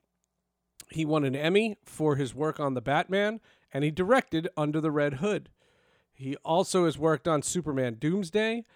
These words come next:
Uh, he's done a lot of D C stuff. He's done all the Lego stuff. He worked on Wonder Woman. He worked on Green Lantern, First Flight. He worked on Planet Hulk. He worked on Crisis on Two Earths. Uh, he's done <laughs> a lot, a lot, a lot. He worked on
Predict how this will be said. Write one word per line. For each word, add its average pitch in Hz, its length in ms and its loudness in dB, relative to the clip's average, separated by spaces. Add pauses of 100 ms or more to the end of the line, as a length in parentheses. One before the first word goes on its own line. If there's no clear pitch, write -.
(240)
Uh, 165 300 0
he's 165 180 -2
done 233 100 4
a 208 40 4
lot 240 220 6
of 151 120 2
D 185 180 -2
C 185 220 -6
stuff. 185 320 -2
He's 127 140 -8
done 139 120 2
all 131 100 2
the 120 120 -6
Lego 190 340 2
stuff. 196 360 0
He 151 80 -6
worked 135 280 -2
on 127 180 -2
Wonder 202 280 2
Woman. 196 400 2 (280)
He 147 120 -6
worked 143 260 0
on 135 140 0
Green 131 240 -2
Lantern, 185 480 0
First - 360 -10
Flight. 214 420 -2
He - 120 -10
worked 170 300 0
on 123 120 -4
Planet 147 400 -2
Hulk. 208 480 -4
He 175 120 -6
worked 147 320 -6
on 131 160 -2
Crisis 180 500 -2
on 143 160 -6
Two 139 300 -6
Earths. 226 400 -4 (480)
Uh, 180 100 -4
he's 185 200 -4
done 220 360 0
<laughs> - 20 -20
a 160 180 0
lot, 135 500 -2
a 131 80 -4
lot, 123 320 -2
a 131 80 -4
lot. 143 220 -2
He 139 80 -6
worked 180 280 0
on 135 140 0